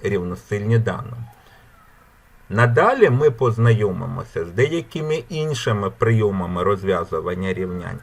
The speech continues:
але в сьомому класі ми будемо виконувати ті три дії, які зазначені на цьому слайді. Тобто розкривати дужки,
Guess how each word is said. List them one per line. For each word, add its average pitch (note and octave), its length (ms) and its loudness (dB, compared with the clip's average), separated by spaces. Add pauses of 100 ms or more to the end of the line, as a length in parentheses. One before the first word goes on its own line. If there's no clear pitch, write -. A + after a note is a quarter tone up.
але G#2 340 6
в - 60 -8
сьомому F3+ 600 0
класі - 500 -8
ми A2+ 160 4
будемо G2 460 -2
виконувати G2+ 840 -6 (100)
ті A#2+ 160 2
три G#2 300 -2
дії, B2+ 420 -2 (460)
які A2+ 340 -2
зазначені G#2 840 -4
на G2 120 -6
цьому G#2+ 420 -2 (500)
слайді. - 640 -6
Тобто G#2 320 -2
розкривати G#2 680 -2
дужки, D#3+ 460 -6